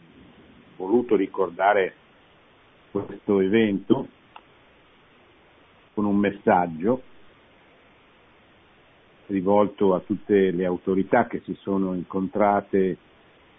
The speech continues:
per, eh, l'inizio di queste celebrazioni che culmineranno il tre febbraio dell'anno prossimo, del duemilaventuno, nel centocinquantesimo anniversario della proclamazione di Roma Capitale.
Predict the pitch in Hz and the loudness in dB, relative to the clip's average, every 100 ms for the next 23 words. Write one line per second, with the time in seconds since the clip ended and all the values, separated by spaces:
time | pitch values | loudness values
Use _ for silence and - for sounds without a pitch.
0 | _ 98 101 95 87 90 87 87 82 98 | _ 0 0 0 0 0 0 -2 -2 2
1 | 127 127 - 95 87 - 95 - 98 95 | 2 2 0 0 0 0 -2 0 -4 -4
2 | 98 95 90 98 - 117 127 107 95 87 | -2 0 0 -2 0 2 2 0 -2 -8
3 | - 101 101 104 101 101 101 104 107 110 | -4 0 0 0 2 2 2 2 0 -2
4 | - _ _ _ _ _ _ _ _ _ | -4 _ _ _ _ _ _ _ _ _
5 | 95 - - 110 101 104 92 95 107 104 | -16 -10 -2 0 0 -2 -2 0 2 2
6 | 101 98 95 90 85 90 95 98 98 98 | 0 0 0 -2 -8 -8 -8 -8 -10 -10
7 | 90 107 107 - - 107 110 90 82 90 | -6 0 0 0 -2 0 2 0 -2 -2
8 | 95 98 92 95 110 - 101 101 101 107 | 0 0 0 0 -2 -2 -2 0 0 -2
9 | - - - _ _ _ _ _ _ _ | -4 -16 -20 _ _ _ _ _ _ _
10 | _ 101 104 101 98 95 92 - 110 98 | _ -4 0 2 2 2 0 -2 -2 -2
11 | - 101 - 101 98 98 101 98 - 120 | -2 -4 -4 -4 -2 0 0 0 0 0
12 | 117 107 101 95 92 98 98 113 - 104 | 0 -2 -4 -4 -4 -4 0 -2 -2 0
13 | 92 92 95 101 98 87 92 90 90 92 | 2 2 0 0 -2 -2 -2 -2 -2 -4
14 | - 95 92 95 - 107 101 101 98 90 | -2 0 0 -4 -4 0 0 0 -2 -2
15 | 87 90 90 90 87 90 90 87 - 92 | -4 -4 -4 -4 -6 -8 -12 -12 -12 -6
16 | 90 85 82 | -2 -2 -4